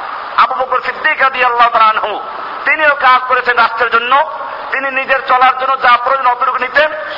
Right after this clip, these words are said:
এমনকি তার স্ত্রী একটু একটু বাঁচাই তারপরে মিষ্টির জন্য বা কোনো কিছুর জন্য একটু জমা করেছিলেন,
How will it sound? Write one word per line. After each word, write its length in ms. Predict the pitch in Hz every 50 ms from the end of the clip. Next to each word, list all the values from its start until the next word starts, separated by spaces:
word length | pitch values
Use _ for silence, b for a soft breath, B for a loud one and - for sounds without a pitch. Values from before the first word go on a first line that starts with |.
| - - -
এমনকি 380 | - 254 262 269 262 - 262 254
তার 140 | 262 262 254 254
স্ত্রী 400 | - - - 311 294 247 - - - - - - - -
একটু 280 | 254 - - - 285
একটু 200 | 277 269 269 277
বাঁচাই 340 | 269 254 247 247 269 262 247
তারপরে 280 | 240 247 247 247 254 240
মিষ্টির 360 | 240 240 240 - 240 247 202
জন্য 220 | 240 240 240 233
বা 140 | 240 226 233
কোনো 220 | - 233 240 240
কিছুর 240 | 233 233 226 233 226
জন্য 180 | 226 226 226 233
একটু 140 | 220 226 226
জমা 200 | - 220 220 214
করেছিলেন, 480 | 214 220 214 - - 240 247 285 285